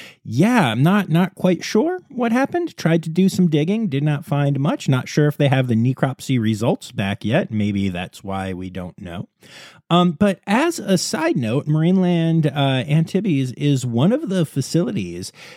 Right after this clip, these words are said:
that is currently moving away from having orcas, with their population slated to move to older marine parks in Japan with smaller facilities for the orcas,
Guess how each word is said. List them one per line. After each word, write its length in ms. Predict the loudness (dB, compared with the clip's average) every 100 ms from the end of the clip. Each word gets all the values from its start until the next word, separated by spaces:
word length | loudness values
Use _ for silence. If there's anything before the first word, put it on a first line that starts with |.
| -12
that 320 | -2 2 2
is 140 | 2
currently 480 | 0 -2 -2 -2 0
moving 600 | 4 4 4 2 2 2 2
away 500 | 2 2 2 2 2
from 240 | 0 0 -2
having 380 | -2 -4 -6
orcas, 580 | -6 -12 -10 -6 -4 -4
with 220 | -2 0
their 140 | 0 0
population 680 | -2 -4 0 0 0 -2 -4
slated 640 | -2 2 2 2 -2 -6
to 200 | -4 0
move 640 | 0 2 2 2 -2 -6 -8
to 360 | 2 2 2 0
older 360 | 2 2 4 2
marine 400 | 2 2 0 0
parks 340 | -2 -2 -2
in 140 | -2
Japan 540 | -2 -4 -4 -4 -4 -8
with 280 | 0 2 2
smaller 560 | -2 -2 0 2 2 2
facilities 640 | 0 -2 0 2 2 0
for 220 | -2 -4 -2
the 160 | -2
orcas, 580 | -2 -6 -8 -8 -8 -10